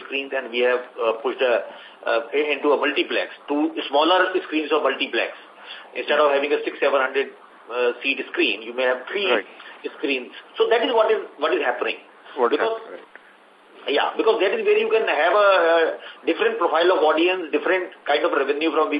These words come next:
Speaker 1: P F, different kind of, uh, financials, different F and B revenue, although that is not what we charge, but it is,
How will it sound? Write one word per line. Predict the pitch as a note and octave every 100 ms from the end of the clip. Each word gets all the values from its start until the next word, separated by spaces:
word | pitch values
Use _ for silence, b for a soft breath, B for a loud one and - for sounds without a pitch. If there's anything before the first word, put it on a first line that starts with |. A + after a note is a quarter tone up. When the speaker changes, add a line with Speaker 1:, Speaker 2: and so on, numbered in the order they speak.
| D#3
Speaker 1:
P | E3
F, | C#3
different | C3 E3+ E3+
kind | D#3 D3+
of, | D#3 D3+
uh, | C#3 C3 C3 G2+ B B B -
financials, | C3 C#3+ D3 D#3+ E3 D3
different | C3 D#3 E3+
F | D3+ D3+
and | D3
B | D3+
revenue, | C#3 C#3 C#3+
although | C3+ C3 D#3+ D#3+
that | C3+ C#3
is | C#3
not | C#3
what | B2+ B2+
we | A#2+ -
charge, | - - -
but | -
it |
is, | C#3+